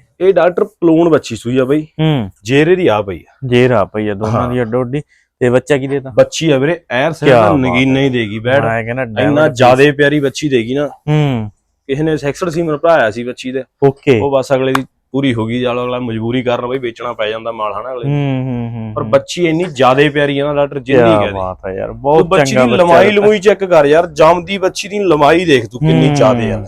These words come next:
Speaker 2: ਸਹੀ ਗੱਲ ਆ ਬਾਈ, ਲੈ ਕਿਆ ਬਾਤ ਆ।
Speaker 1: ਕੱਦ ਕਾਠ
Speaker 2: ਆ ਇਹ
Speaker 1: ਬੱਚੀ
Speaker 2: ਜਿਹਾ
Speaker 1: ਦਾ,
Speaker 2: ਬੱਚਾ ਕੱਲਾ
Speaker 1: ਰੰਗ।
Speaker 2: ਵੇਚਣਾ ਹੋਵੇ, ਦੇਖ ਲੈ ਕਿੰਨੇ ਰੁਪਈਆ
Speaker 1: ਬਾਈ,
Speaker 2: ਲਾਏ ਦੀ ਘੜੀ,
Speaker 1: ਗੱਲ
Speaker 2: ਕਿ ਨਹੀਂ?
Speaker 1: ਕਰ, ਆਪਾਂ ਤਾਂ ਚੱਲ ਉਹੋ ਜਿਹਾ ਕੰਮ ਕਰਦੇ ਨਹੀਂ।
Speaker 2: ਹੂੰ।
Speaker 1: ਜੇ ਕਿਸੇ ਫਾਰਮ ਵਾਲੇ ਕੋਲੇ ਹੋਵੇ ਵੀਰੇ,
Speaker 2: ਹੂੰ।
Speaker 1: ਪੱਚੀ ਤੋਂ ਤੀਹ ਹਜ਼ਾਰ ਦੀ ਬੱਚੀ ਵਿਕ ਜਾਂਦੀ
Speaker 2: ਬੱਚੀ
Speaker 1: ਹੈ।
Speaker 2: ਵਿਕ ਜਾਂਦੀ
Speaker 1: ਗੱਲ
Speaker 2: ਆ।
Speaker 1: ਆਪਣੇ ਕੋਲੇ ਹੁਣ ਇਹੋ ਜਿਹਾ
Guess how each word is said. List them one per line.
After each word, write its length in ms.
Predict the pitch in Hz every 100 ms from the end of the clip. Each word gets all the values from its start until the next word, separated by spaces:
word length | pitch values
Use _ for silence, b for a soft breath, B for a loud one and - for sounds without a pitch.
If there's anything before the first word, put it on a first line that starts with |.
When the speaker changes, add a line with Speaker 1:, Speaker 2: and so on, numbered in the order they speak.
| -
Speaker 2:
ਸਹੀ 340 | - 135 139
ਗੱਲ 200 | 127 104
ਆ 60 | 95
ਬਾਈ, 200 | 98 107
ਲੈ 140 | 107 101 _ _ _
ਕਿਆ 340 | 131 117 107 95
ਬਾਤ 360 | 95 101 -
ਆ। 40 | 135
Speaker 1:
ਕੱਦ 420 | - 123 123 120
ਕਾਠ 360 | 143 143 139
Speaker 2:
ਆ 140 | 139 156
ਇਹ 60 |
Speaker 1:
ਬੱਚੀ 160 | 151 170
Speaker 2:
ਜਿਹਾ 160 | 170 147
Speaker 1:
ਦਾ, 60 |
Speaker 2:
ਬੱਚਾ 400 | 147 156 - 170
ਕੱਲਾ 400 | 170 151 151 156
Speaker 1:
ਰੰਗ। 260 | 147 156 165
Speaker 2:
ਵੇਚਣਾ 200 | 160 151
ਹੋਵੇ, 300 | 147 156 147 131
ਦੇਖ 160 | 139 143
ਲੈ 140 | 156
ਕਿੰਨੇ 320 | - 160 156
ਰੁਪਈਆ 300 | 151 131 143
Speaker 1:
ਬਾਈ, 80 | 135
Speaker 2:
ਲਾਏ 180 | 131 127
ਦੀ 140 | 123
ਘੜੀ, 260 | 120 151 131 143
Speaker 1:
ਗੱਲ 100 | 147
Speaker 2:
ਕਿ 60 | 170
ਨਹੀਂ? 160 | 214
Speaker 1:
ਕਰ, 60 | 180
ਆਪਾਂ 220 | 170 175
ਤਾਂ 80 | 175
ਚੱਲ 180 | 180 180
ਉਹੋ 120 | 180
ਜਿਹਾ 120 | 175
ਕੰਮ 220 | 185 185
ਕਰਦੇ 380 | 175 151 147 165
ਨਹੀਂ। 200 | 165 147 151
Speaker 2:
ਹੂੰ। 160 | 160
Speaker 1:
ਜੇ 60 | 156
ਕਿਸੇ 200 | 156 180
ਫਾਰਮ 320 | 139 139 196
ਵਾਲੇ 180 | 202 180
ਕੋਲੇ 220 | 170 175
ਹੋਵੇ 240 | 160 165
ਵੀਰੇ, 220 | 151 175 160
Speaker 2:
ਹੂੰ। 500 | - 165 165 147 123 _ _ _ _
Speaker 1:
ਪੱਚੀ 260 | 170 175 190
ਤੋਂ 80 | 190
ਤੀਹ 220 | 202 208
ਹਜ਼ਾਰ 160 | 202
ਦੀ 140 | 180 196
ਬੱਚੀ 340 | 175 - 175
ਵਿਕ 160 | 156 113
ਜਾਂਦੀ 80 | 113
Speaker 2:
ਬੱਚੀ 300 | 120 95 143
Speaker 1:
ਹੈ। 40 |
Speaker 2:
ਵਿਕ 200 | 123 113
ਜਾਂਦੀ 320 | 110 104 98
Speaker 1:
ਗੱਲ 140 | 139 175
Speaker 2:
ਆ। 120 | 180
Speaker 1:
ਆਪਣੇ 340 | 180 185 190
ਕੋਲੇ 180 | 180 180
ਹੁਣ 180 | 175 175
ਇਹੋ 120 | 165
ਜਿਹਾ 200 | 175 170